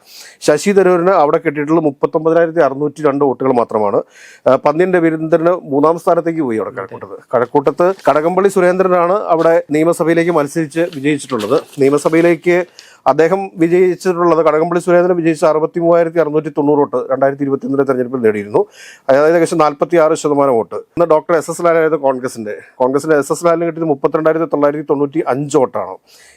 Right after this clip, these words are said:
ഏകദേശം മുപ്പതിനായിരത്തിൽ പരം വോട്ടിന്റെ ഭൂരിപക്ഷത്തിന് കടകംപള്ളി സുരേന്ദ്രൻ വിജയിച്ച ഒരു മണ്ഡലമാണ് കഴക്കൂട്ടം. ആ കഴക്കൂട്ടത്താണ് രണ്ടായിരത്തി ഇരുപത്തിനാലിലേക്ക് എത്തുമ്പോഴത്തേക്ക്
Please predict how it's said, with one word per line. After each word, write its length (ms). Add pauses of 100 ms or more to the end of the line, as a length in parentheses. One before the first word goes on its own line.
ഏകദേശം 380
മുപ്പതിനായിരത്തിൽ 960
പരം 240
വോട്ടിന്റെ 340
ഭൂരിപക്ഷത്തിന് 720 (100)
കടകംപള്ളി 540
സുരേന്ദ്രൻ 540
വിജയിച്ച 460
ഒരു 180
മണ്ഡലമാണ് 420
കഴക്കൂട്ടം. 520
ആ 120
കഴക്കൂട്ടത്താണ് 680
രണ്ടായിരത്തി 640
ഇരുപത്തിനാലിലേക്ക് 760
എത്തുമ്പോഴത്തേക്ക് 800